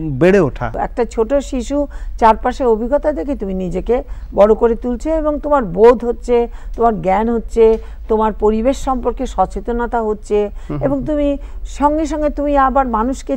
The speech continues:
Speaker 2: চিনছো, সেসব মানুষকে ভালোবাসছো।
Speaker 1: অর্থাৎ আপনি একটা মিশ্র পরিবেশে বেড়ে উঠেছেন। হিন্দু, মুসলিম, একটা সাম্প্রদায়িক সম্প্রীতি ছিল, সাংস্কৃতিক আবহ ছিল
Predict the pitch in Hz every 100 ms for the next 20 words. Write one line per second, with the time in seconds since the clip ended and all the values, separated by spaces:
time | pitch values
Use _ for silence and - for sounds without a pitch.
0 | - 247 254 247 262 233 226 - - -
1 | 254 285 254 233 240 - 254 175 170 214
2 | 302 277 240 - 208 196 151 147 180 -
3 | 160 185 185 190 151 165 - 175 202 196
4 | 180 170 - 143 139 139 131 123 135 117
5 | 143 147 143 139 139 131 - - 139 127
6 | - - - - 151 143 - 151 135 139
7 | 139 131 - 151 131 139 180 - 131 127
8 | 113 - - - 175 160 - 165 160 175
9 | - 143 147 175 170 180 - 147 131 127